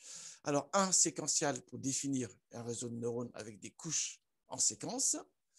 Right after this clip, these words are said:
et les couches en question sont des couches denses, c'est-à-dire qu'elles sont pleinement connectées.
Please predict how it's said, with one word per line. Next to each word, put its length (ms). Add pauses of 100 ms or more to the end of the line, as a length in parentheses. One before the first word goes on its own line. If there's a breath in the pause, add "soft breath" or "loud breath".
(460 loud breath)
et 640 (160)
les 140
couches 240
en 80
question 420
sont 160
des 140
couches 340
denses, 520
c'est-à-dire 280
qu'elles 140
sont 300
pleinement 380
connectées. 440